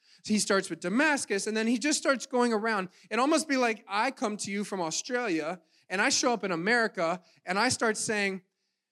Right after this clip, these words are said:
"Hey, God's about to judge Canada and Mexico," and just start, like, working my way around. And, and, uh, I mean, the amen crowd starts up. He walks in there, and they're like, "Yeah, amen, they deserve it. Yeah, get 'em," you know? And, and, and he says, "For three sins, even four."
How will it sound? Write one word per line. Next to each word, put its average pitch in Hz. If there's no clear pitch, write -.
"Hey, 233
God's 226
about 240
to 196
judge 180
Canada 220
and 180
Mexico," 233
and 202
just 226
start, 240
like, 202
working 208
my 226
way 208
around. 208
And, 196
and, 196
uh, 190
I 175
mean, 156
the 160
amen 240
crowd 185
starts 185
up. 156
He 254
walks 233
in 254
there, 262
and 226
they're 240
like, 202
"Yeah, 370
amen, 359
they 370
deserve 359
it. 269
Yeah, 320
get 339
'em," 262
you 220
know? 254
And, 226
and, 226
and 226
he 233
says, 220
"For 190
three 285
sins, 285
even 226
four." 147